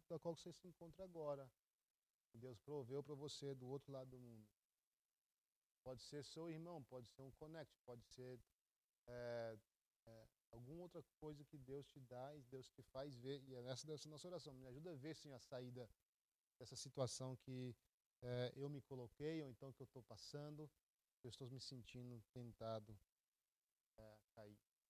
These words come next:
E depois, Jesus vai continuar. Então, é, devemos pedir perdão de pecados, sim,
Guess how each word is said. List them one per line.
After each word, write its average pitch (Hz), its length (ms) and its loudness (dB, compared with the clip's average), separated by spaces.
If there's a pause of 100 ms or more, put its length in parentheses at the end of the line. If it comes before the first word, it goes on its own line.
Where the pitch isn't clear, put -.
(800)
E 127 60 -2
depois, 139 600 12 (960)
Jesus 127 200 2
vai 139 120 10
continuar. 147 500 12 (240)
Então, 123 240 -6
é, 120 340 4
devemos 117 280 -6
pedir 123 220 -4
perdão 123 320 -4
de 113 80 -10
pecados, 135 580 6
sim, 190 320 0